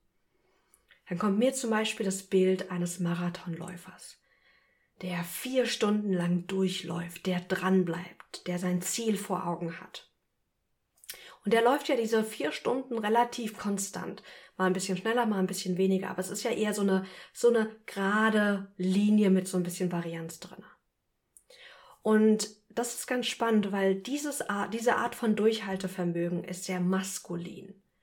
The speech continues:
Nicht in Bezug auf Männer, sondern auf diese maskuline, auf diese männliche Energie. Sie ist gleichbleibend, linear, zielgerichtet. Und ich erlebe immer wieder, dass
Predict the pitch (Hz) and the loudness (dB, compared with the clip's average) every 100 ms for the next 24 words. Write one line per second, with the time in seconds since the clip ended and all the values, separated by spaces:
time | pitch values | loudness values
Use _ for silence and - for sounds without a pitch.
0 | _ - 233 277 269 254 233 220 190 190 | _ -4 -4 -2 -4 -4 -4 -4 -4 0
1 | 190 214 226 196 180 180 180 170 196 185 | 2 2 2 0 0 0 -2 -4 -2 0
2 | 180 185 196 - - 202 185 180 180 175 | 2 2 0 -4 -2 0 2 2 0 -6
3 | 180 175 180 185 190 190 - - 175 180 | -6 -2 0 2 2 0 -2 -6 -4 -4
4 | 165 170 170 - - - - - - - | -6 -10 -12 -14 -20 -20 -20 -20 -20 -8
5 | 196 185 185 - 190 185 196 - 170 165 | -2 0 -2 0 0 0 -2 -4 -6 -6
6 | 160 170 180 190 190 175 180 170 170 - | -6 -6 2 4 6 4 0 -2 -6 -14
7 | _ _ _ _ _ _ - - 220 220 | _ _ _ _ _ _ -12 -6 2 4
8 | 220 180 - 175 - - - - _ _ | 4 2 -8 -12 -14 -18 -18 -20 _ _
9 | _ _ - - 202 208 - 214 254 226 | _ _ -14 0 2 2 2 -2 0 0
10 | 220 247 262 247 233 214 208 - | 2 4 4 2 0 0 -2 -6